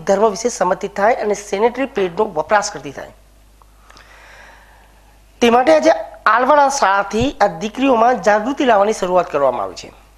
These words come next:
સેવાભાવી સામાજિક આગેવાન મીનાક્ષીબેન પુરોહિત, આલવાડા શાળાના આચાર્ય પાયલબેન મોદી, ભાટરામ પ્રાથમિક શાળાના શિક્ષિકા હર્ષિતાબેન પરમાર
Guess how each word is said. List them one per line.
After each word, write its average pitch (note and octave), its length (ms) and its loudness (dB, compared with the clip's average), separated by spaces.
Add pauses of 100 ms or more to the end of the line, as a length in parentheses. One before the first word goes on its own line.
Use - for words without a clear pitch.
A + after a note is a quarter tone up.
(520)
સેવાભાવી G3+ 540 2
સામાજિક F3 600 -2
આગેવાન F3 560 2 (360)
મીનાક્ષીબેન A#3+ 680 0
પુરોહિત, G3+ 560 -4
આલવાડા G3 580 2 (420)
શાળાના G#3+ 380 2
આચાર્ય G#3+ 480 0
પાયલબેન B3 600 2
મોદી, E3+ 340 -2 (680)
ભાટરામ G#3+ 540 2
પ્રાથમિક A3+ 500 -2
શાળાના G#3+ 380 2
શિક્ષિકા G#3+ 720 -2 (280)
હર્ષિતાબેન A3 540 2
પરમાર F3 460 2